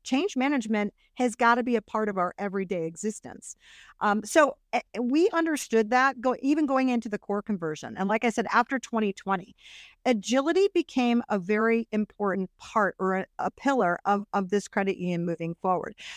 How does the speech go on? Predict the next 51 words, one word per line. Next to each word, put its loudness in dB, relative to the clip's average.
So 4
we 4
make 0
sure 2
that -2
when 2
we're 2
bringing 0
people -4
onto 2
the -2
team, 0
especially -2
in -2
any 0
kind -2
of -6
leadership -2
or -2
management -2
role, 0
that 0
they 0
understand 0
that 0
the 4
way 0
it 2
is 0
today 0
is 0
not 2
gonna 2
be 0
the 0
way 0
it -2
is -4
tomorrow. -6
And 6
we're 4
always 2
looking 0
for -4
people -6
who -4
can -2
think 0
outside 0
the -2
box 0